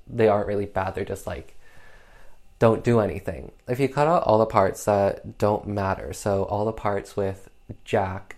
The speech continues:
and Frida when they aren't in the same room as Letty, then you have, like, a forty-minute film that is very tight and, like, good.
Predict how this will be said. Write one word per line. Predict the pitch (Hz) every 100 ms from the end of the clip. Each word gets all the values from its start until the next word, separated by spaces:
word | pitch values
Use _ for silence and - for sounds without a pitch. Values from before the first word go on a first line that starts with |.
| -
and | 104
Frida | - 110 101 90
when | 98 104 95 95 95 92 - - - -
they | 98 -
aren't | 107 101 98 - -
in | 104 101
the | 98
same | - 98 98 98 - - - - - -
room | 110 104 104 98
as | 98 95 92 95 - - - - -
Letty, | 107 107 110 - - - - - - -
then | 113 117
you | 123
have, | 117 107 107
like, | 104 101 -
a | 113
forty-minute | - - 113 117 120 113 110 -
film | - 107 101 98 98 - - - - - - -
that | 98 95 92 - - -
is | -
very | 104 202 139 202
tight | - - 131 101 - -
and, | 101 98 101 101 104 - - - - _ - _ - - _ -
like, | 110 98 - -
good. | - 160 117 -